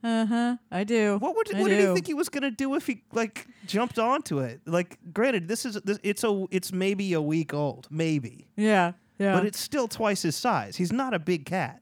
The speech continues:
Speaker 1: He doesn't think, think
Speaker 2: <laughs>
Speaker 1: so. They don't have
Speaker 2: Fucking
Speaker 1: any
Speaker 2: idiot.
Speaker 1: clue how s-, how big they are.
Speaker 2: Yeah, the M G M lion within just raw, you know.
Speaker 1: <laughs> Uh-huh.
Speaker 2: Go kill a squirrel.
Speaker 1: Yeah.
Speaker 2: He can barely take down a squirrel.
Speaker 1: Yeah.
Speaker 2: He's gonna take down a deer.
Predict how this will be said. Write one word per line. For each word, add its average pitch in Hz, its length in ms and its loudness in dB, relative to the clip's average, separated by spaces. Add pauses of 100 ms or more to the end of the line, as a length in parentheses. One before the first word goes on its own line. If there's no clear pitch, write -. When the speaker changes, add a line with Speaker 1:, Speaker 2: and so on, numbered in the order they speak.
Speaker 1:
He 233 120 -2
doesn't 202 220 0
think, 151 220 -6 (200)
think 175 160 -2
Speaker 2:
<laughs> - 80 -8
Speaker 1:
so. 143 180 -4 (440)
They 220 100 2
don't 220 120 6
have 196 140 4
Speaker 2:
Fucking 202 140 -2
Speaker 1:
any 202 180 6
Speaker 2:
idiot. 196 160 0
Speaker 1:
clue 214 300 4
how 175 160 2
s-, - 200 -6
how 175 160 2
big 170 220 -2
they 151 160 -4
are. 147 240 -4
Speaker 2:
Yeah, 147 140 -2
the 139 180 -4
M 156 160 2
G 143 240 0
M 147 80 4
lion 135 460 2
within 131 400 0
just 123 180 -4 (160)
raw, 156 640 -4
you 135 100 -6
know. 123 300 -8
Speaker 1:
<laughs> 131 60 -10 (1700)
Uh-huh. 175 220 0
Speaker 2:
Go 185 40 0
kill 220 240 -2
a 202 60 -2
squirrel. 151 480 -2
Speaker 1:
Yeah. 196 120 4
Speaker 2:
He 156 60 0
can 214 200 -2
barely 226 280 0
take 226 240 -4
down 208 220 -2
a 190 60 -2
squirrel. 175 760 -4
Speaker 1:
Yeah. 185 220 2
Speaker 2:
He's 151 100 -2
gonna 190 160 -4
take 190 180 -4
down 190 160 -2
a 143 80 0
deer. 147 640 -4